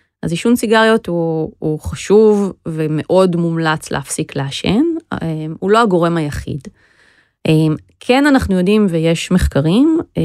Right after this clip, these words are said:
שמי שאובחן עם סרטן ריאה והפסיק לעשן, יש השפעה טובה על הפרוגנוזה שלו. זאת אומרת,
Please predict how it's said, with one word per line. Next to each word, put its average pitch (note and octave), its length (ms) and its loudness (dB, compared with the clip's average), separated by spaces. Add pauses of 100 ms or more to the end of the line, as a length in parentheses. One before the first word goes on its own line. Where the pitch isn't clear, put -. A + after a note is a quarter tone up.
(140)
שמי F3 320 0
שאובחן D#3+ 800 -2 (260)
עם D3+ 220 -4
סרטן D#3 580 -4
ריאה D3 340 -4 (140)
והפסיק D3+ 760 -4
לעשן, D4+ 460 -2 (520)
יש F#3 500 0
השפעה - 500 -6
טובה F3 360 -2
על F3+ 100 2
הפרוגנוזה D3+ 640 -2
שלו. - 280 -6 (540)
זאת E3+ 180 -2
אומרת, E3 400 2